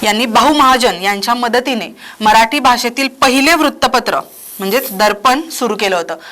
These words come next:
आणि ही तारीख किती होती तर सहा जानेवारी अठराशे बत्तीस. आणि, अ, याचा, या दिवशी सहा जानेवारी अठराशे बत्तीसला दर्पणचा पहिला अंक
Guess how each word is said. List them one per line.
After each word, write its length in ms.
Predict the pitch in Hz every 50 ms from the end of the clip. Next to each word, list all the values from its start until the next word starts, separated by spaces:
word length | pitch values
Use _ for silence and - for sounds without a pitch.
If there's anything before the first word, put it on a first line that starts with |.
| - -
आणि 140 | 185 196
ही 60 | 208 220
तारीख 260 | - 220 208 202 226 214
किती 200 | 262 226 220 254
होती 440 | 247 233 247 269 320 330 330 - - - -
तर 60 | 220
सहा 340 | 214 - - 220 208 214 220
जानेवारी 480 | 220 226 220 214 208 208 208 214 277
अठराशे 480 | 285 - - - 190 190 180 - 240 302 339 330 -
बत्तीस. 540 | 185 185 185 185 - - 170 156 156 - - - - - - - - - -
आणि, 520 | - 180 185 190 196 202 202 208 214 208 - -
अ, 200 | 180 190 185 185
याचा, 260 | 190 208 202 202 214 226 190 - - - -
या 120 | 233 247
दिवशी 360 | 262 254 269 254 233 - 202
सहा 180 | 196 - - 202
जानेवारी 300 | 208 226 226 233 233 247
अठराशे 340 | 247 240 233 220 220 214 247
बत्तीसला 520 | 226 240 226 - - 247 240 233 269 262
दर्पणचा 460 | 247 254 240 233 - 233 226 233 262
पहिला 400 | 247 - - 262 233 240 247 262
अंक 400 | 269 - - 254 269 277 254 -